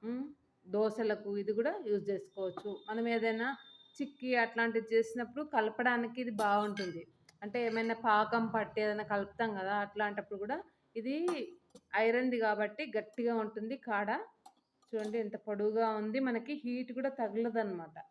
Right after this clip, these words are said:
అందుకనేసి ఇది మనం ఇట్లా మంచిగా కలుపుకోవడానికి, అంటే పాకం పట్టి ఏదైనా మనము స్వీట్ ప్రిపేర్ చేసినప్పుడు కలపడానికి కూడా బాగా యూజ్ అవుతుంది. నెక్స్ట్ ఇదేమో మనము ఆయిల్ దీన్ని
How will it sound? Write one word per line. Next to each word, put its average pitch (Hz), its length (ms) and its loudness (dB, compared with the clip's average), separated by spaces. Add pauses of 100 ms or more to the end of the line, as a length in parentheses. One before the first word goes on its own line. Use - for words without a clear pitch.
(340)
అందుకనేసి 226 580 -6
ఇది 233 200 -6 (160)
మనం 226 200 -4 (100)
ఇట్లా 233 220 0
మంచిగా 208 420 -6
కలుపుకోవడానికి, 196 720 -4 (440)
అంటే 220 220 0 (460)
పాకం 214 340 2
పట్టి 220 360 0
ఏదైనా 208 340 0
మనము 208 340 -2 (100)
స్వీట్ 220 440 -4
ప్రిపేర్ 202 340 -6
చేసినప్పుడు 185 380 -14
కలపడానికి 185 520 -8
కూడా 220 160 -14 (200)
బాగా 190 300 -8
యూజ్ 196 260 -4
అవుతుంది. 190 460 -10 (1400)
నెక్స్ట్ 226 320 -8
ఇదేమో 240 380 -4 (720)
మనము 233 280 0 (160)
ఆయిల్ 220 400 2 (1500)
దీన్ని 226 400 0